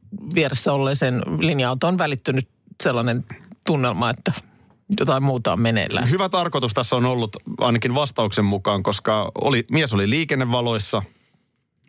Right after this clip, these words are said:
Speaker 2: ja tämähän on pakko olla mies. Eikö liigakiekkoilijahan voisi sinällä olla nainenkin, mutta,
Speaker 1: Niin.
Speaker 2: mutta kyllä mä, kyllä mä nyt mieheksi tän vedän.
Speaker 1: Joo.
Speaker 2: Ö, hän oli liikennevaloissa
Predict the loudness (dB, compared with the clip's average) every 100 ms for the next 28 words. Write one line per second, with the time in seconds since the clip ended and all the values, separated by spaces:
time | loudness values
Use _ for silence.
0 | _ _ -4 0 2 2 2 -2 -2 0
1 | 2 0 0 -4 -6 -12 _ _ _ _
2 | _ _ _ _ _ -20 _ _ 0 2
3 | 0 0 -2 0 0 0 0 0 0 0
4 | 0 0 0 0 0 -2 -2 -2 -2 -2
5 | -4 -8 -10 -2 0 2 0 0 0 -2
6 | -2 -4 0 0 0 0 0 0 0 0
7 | 0 0 -2 -2 0 0 0 -2 -6 -10
8 | -4 -2 0 -2 -6 -2 0 2 0 0
9 | -2 -2 0 0 0 -2 -2 -2